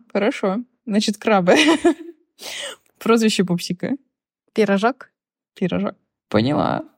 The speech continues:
Speaker 1: Есть что-то ещё, что я не спросила? Надо было спросить у тебя про Гоа.
Speaker 2: Да, мне кажется, всё. Если будут ещё вопросы, пишите,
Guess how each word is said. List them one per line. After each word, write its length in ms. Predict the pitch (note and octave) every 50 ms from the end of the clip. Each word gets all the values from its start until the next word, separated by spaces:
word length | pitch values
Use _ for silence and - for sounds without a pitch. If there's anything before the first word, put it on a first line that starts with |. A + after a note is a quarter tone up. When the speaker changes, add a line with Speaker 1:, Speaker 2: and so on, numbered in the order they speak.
| _ -
Speaker 1:
Есть 260 | A3+ G#3+ C#4 F4+ F4+ -
что-то 220 | - A#3 G3+ G3+
ещё, 220 | A3 - - C4+
что 180 | D4+ - - G2
я 60 | G2
не 80 | F#2+ F#3+
спросила? 500 | - - - F#3 - - - A2+ G#2+ F#2
Надо 320 | - F#2+ G#2 G#2 G#2 G2 F3
было 160 | - E2+ E2+
спросить 460 | - - - F#2+ G2+ - - - -
у 40 | -
тебя 220 | - - E3 E3+ E3
про 180 | - - E3+
Гоа. 360 | E3+ - F2 F2+ F2+ - A3 A#3+ B3+ - _ _ _ _ _ _ _ _ _ _ _ _ _ _ -
Speaker 2:
Да, 240 | G3+ F#3 - F#3 F3
мне 180 | F#3+ F#3+ G3 G3
кажется, 960 | - - G3+ G3+ G3 G3 G3 - - - - - F#3+ F#3 F#3 F3+ F3+ F#3+ F#3 - -
всё. 680 | - - - - - - G3+ F#3+ G3+ - C4 D#4 F4+ _ _ _ _ _ _ _ _ _ _ -
Если 300 | A3 A#3 A#3+ - A3+ G#3
будут 260 | G3 A3 G#3 G3+ -
ещё 200 | G#3 - A3+ G#3
вопросы, 460 | G3 F3 - G3 G#3+ C4 - - A3+
пишите, 580 | A3 - F#3 - - G#3+ - - - G3 G3+